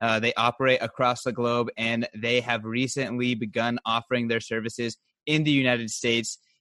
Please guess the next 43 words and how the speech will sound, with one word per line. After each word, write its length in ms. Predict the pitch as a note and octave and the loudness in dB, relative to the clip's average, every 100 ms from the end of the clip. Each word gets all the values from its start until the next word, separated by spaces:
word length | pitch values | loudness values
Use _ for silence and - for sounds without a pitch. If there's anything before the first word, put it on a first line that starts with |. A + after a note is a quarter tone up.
| - | -4
eToro 400 | C#3 D3 C#3 C3+ | -4 2 4 4
U 120 | C3 | 4
S 160 | B2+ - | 2 2
A 140 | B2+ | 2
has 240 | B2 B2 A#2+ | 2 2 0
been 100 | A#2+ | -4
sponsoring 500 | - B2 B2 B2 A#2 | 0 0 0 -2 0
us 100 | A#2 | -2
for 140 | - A#2 | -2 -6
quite 320 | - C#3+ B2+ | 2 2 2
some 160 | C3 | -4
time 280 | A#2+ A#2+ A2+ | 0 0 0
at 80 | A2 - | -2 -4
this 140 | C3+ | -6
point. 400 | - B2+ B2 B2+ _ _ - | -4 -2 -2 -2 _ _ -2
Um, 260 | B2+ B2 A#2+ | 2 2 0
and, 440 | A#2+ A#2+ A#2 A#2 A2+ | 0 2 2 -2 -4
you 80 | B2 | -4
know, 180 | A#2 A#2 | -2 0
they 200 | B2 B2+ | 4 4
are 80 | B2 | 4
really 240 | B2+ B2 | 4 2
a 40 | A2+ | 2
fantastic 640 | A#2+ A#2 B2 A#2+ A#2+ B2 - | 0 -2 0 0 0 -6 -4
company 560 | B2+ B2 C3+ C3 C3 _ _ | -4 -2 0 0 -2 _ _
and 80 | A#2+ | -6
a 40 | A#2 | -2
fantastic 580 | B2+ A#2 A#2+ B2 - B2 | -2 -2 0 0 -2 -6
proponent 560 | B2+ - B2 A#2+ A#2+ A2+ | -6 -4 -4 -2 -4 -6
for 340 | B2 A#2+ A2+ A2 _ _ - | -2 2 2 0 _ _ -2
Bitcoin 540 | C#3 - C#3 C3 B2+ | -2 0 2 2 2
and 100 | A#2 | -2
cryptocurrency 840 | - A#2+ B2+ A#2 B2 A#2+ - B2+ B2 | -4 -4 -4 -2 -4 -4 -4 -6 -4
in 180 | A#2+ A#2+ | -4 -4
general. 540 | A2 A#2 A#2 A#2+ A#2+ - _ _ | -4 -6 -2 0 -2 -4 _ _
Um, 280 | B2 B2 A#2 - | -2 0 0 -2
I'm 100 | C3+ | 0
a 40 | |
big 200 | C3+ B2 | 2 2
fan 180 | C#3+ C3+ | 2 4
of 100 | C3 | 4
their 80 | C3 | 2
platform. 640 | - C3 - C3 C3 | 4 2 2 2 2